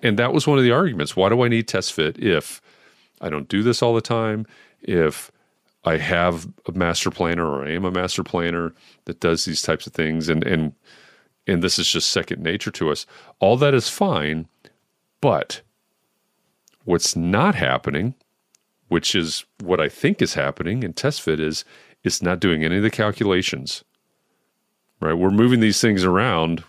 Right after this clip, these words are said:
with the transparencies and, and the, the trace. There's no calculating going on, right? So I, I, yeah, I can come up with,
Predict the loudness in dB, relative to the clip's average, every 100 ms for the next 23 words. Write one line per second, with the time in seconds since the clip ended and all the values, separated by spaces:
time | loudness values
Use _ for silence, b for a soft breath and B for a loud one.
0 | _ -2 -2 -4 -2 -2 0 2 2 0
1 | 0 0 0 -2 -2 -2 0 0 -2 B
2 | B B B B -8 -2 0 0 0 -2
3 | -4 _ _ _ -20 -12 -4 -2 2 2
4 | 0 0 -2 -2 -4 -4 -2 -2 -2 -6
5 | _ _ _ _ _ _ _ _ _ _
6 | _ -8 -2 2 2 0 -2 0 0 0
7 | 0 0 0 0 2 0 -2